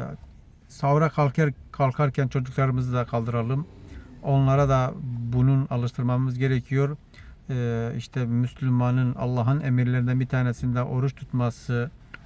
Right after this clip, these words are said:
olduğunu unutmayalım. E, en azından onlar da bu, e, sahur fevziyle, bereketiyle bereketlenirler.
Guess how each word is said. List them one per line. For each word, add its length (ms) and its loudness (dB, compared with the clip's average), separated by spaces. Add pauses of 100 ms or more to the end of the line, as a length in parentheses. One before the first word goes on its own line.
(120)
olduğunu 420 2
unutmayalım. 640 2 (600)
E, 240 -2
en 100 2
azından 540 2 (400)
onlar 360 2
da 160 0
bu, 280 0 (540)
e, 340 -2
sahur 480 0 (400)
fevziyle, 680 0 (480)
bereketiyle 640 0
bereketlenirler. 840 0